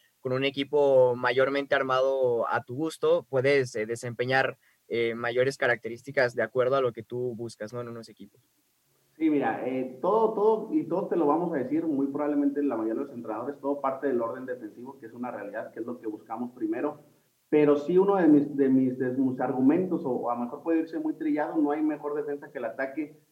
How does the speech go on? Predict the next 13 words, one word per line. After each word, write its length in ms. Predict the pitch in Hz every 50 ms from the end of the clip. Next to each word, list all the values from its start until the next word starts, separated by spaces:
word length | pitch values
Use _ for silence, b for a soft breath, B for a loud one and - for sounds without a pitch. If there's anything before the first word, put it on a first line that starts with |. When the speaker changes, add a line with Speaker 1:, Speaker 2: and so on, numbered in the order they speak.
| _
Speaker 2:
Me 140 | - 131 127
gusta, 220 | 131 139 139 147 143 147 _ _
me 240 | - 135 127 127 131
gusta 240 | 139 143 139 160 -
tener 180 | 147 143 143
un 100 | 143 147
volumen 360 | 143 143 143 147 147 143 139 127
de 100 | 123 123
juego, 260 | 123 139 143 143 143
tener 200 | 135 131 131 139
unas 240 | 139 143 139 135 139
salidas 480 | 123 123 131 139 143 135 123 - - - - _ _
limpias, 520 | - 123 139 151 160 147 156 151 143 139